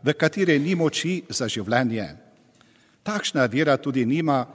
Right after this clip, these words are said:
nikakršnega odmeva v vsakdanjem ravnanju in življenju posameznika, tako v družini kot tudi v družbi.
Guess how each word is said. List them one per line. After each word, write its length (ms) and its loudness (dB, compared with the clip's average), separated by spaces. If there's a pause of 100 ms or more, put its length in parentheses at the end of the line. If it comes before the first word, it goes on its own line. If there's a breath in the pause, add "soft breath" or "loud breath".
(120)
nikakršnega 800 -2
odmeva 720 2
v 120 -2
vsakdanjem 680 2
ravnanju 720 0 (340 loud breath)
in 140 0
življenju 480 2
posameznika, 1000 -2 (400 loud breath)
tako 220 -4
v 140 0
družini 680 -2
kot 160 -6
tudi 240 -2
v 120 -4
družbi. 520 -4